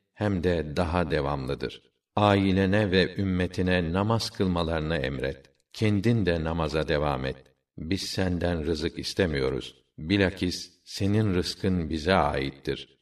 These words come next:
Güzel akibet takvadadır. Yani Allah'ı sayıp haramlardan korunmaktadır.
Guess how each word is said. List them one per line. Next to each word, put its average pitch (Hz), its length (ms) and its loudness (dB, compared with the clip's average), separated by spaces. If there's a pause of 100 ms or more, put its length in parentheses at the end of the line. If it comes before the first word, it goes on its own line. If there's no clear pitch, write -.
Güzel 92 580 2
akibet 92 680 0 (200)
takvadadır. 82 920 2 (320)
Yani 87 540 2 (300)
Allah'ı 95 520 2
sayıp 95 580 0 (120)
haramlardan 90 840 2
korunmaktadır. 76 960 -2